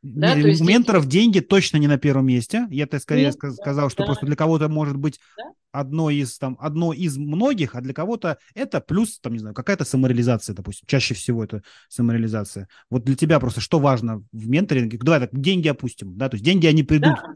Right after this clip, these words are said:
Speaker 2: как мы знаем. <laughs>
Speaker 1: Да, я п-, я хотела как раз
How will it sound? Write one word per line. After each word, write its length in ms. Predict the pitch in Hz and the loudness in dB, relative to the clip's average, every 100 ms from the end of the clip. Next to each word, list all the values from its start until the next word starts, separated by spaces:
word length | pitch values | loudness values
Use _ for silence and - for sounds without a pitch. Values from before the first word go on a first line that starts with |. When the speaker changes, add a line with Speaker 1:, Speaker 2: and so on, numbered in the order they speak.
| _ | _
Speaker 2:
как 140 | - 117 | -10 -2
мы 80 | 123 | 0
знаем. 380 | 123 113 104 127 | 0 -2 -4 -4
<laughs> 480 | - - - _ | -4 -6 -20 _
Speaker 1:
Да, 260 | 190 247 277 | -2 0 2
я 200 | 185 208 | 0 -2
п-, 120 | 214 | 0
я 120 | 226 240 | -2 -2
хотела 240 | 254 262 | 0 0
как 160 | 240 240 | 0 -2
раз 180 | 233 | -4